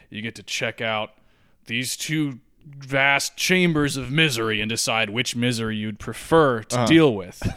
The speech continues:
Speaker 1: <laughs> And Jeff's like, "Well, you know, I've always been a decision maker, blah, blah, fucking blah." So the, this minor demon throws open door number one, and, and it's just, like, endless. I mean, we're fucking talking about, like,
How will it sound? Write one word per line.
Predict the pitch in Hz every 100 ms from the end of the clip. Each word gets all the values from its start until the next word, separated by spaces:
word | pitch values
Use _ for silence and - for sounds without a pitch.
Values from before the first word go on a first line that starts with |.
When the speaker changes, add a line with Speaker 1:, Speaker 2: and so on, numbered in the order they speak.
| - 160 -
Speaker 1:
<laughs> | - - - - - - -
And | 120
Jeff's | 117 123 110
like, | 110 110 - - - - - - - _ - -
"Well, | 127 180 170
you | 143
know, | 139 170 185 127 120
I've | 107
always | 131
been | 117 123
a |
decision | 113 - 185 151
maker, | 123 127 131 151
blah, | 104 101 101
blah, | 107 101
fucking | - 110 110
blah." | 104 107 107 113 - - - - - - - -
So | - 135 127 123 127 - - 127
the, | 123 120
this | 120 117
minor | 123 120 117
demon | 110 110 110 110 113 - -
throws | - 127 139 131
open | 127 120 123
door | 120 117
number | 117 117 113
one, | 104 104 113 113
and, | 110 101 107
and | 110
it's | 113 -
just, | - 104 -
like, | 104 98 - _ _
endless. | 151 147 120 92 120
I |
mean, | 113 113
we're | 131
fucking | 127 143 120 123 113
talking | 110 110 113
about, | 104 92
like, | 107 104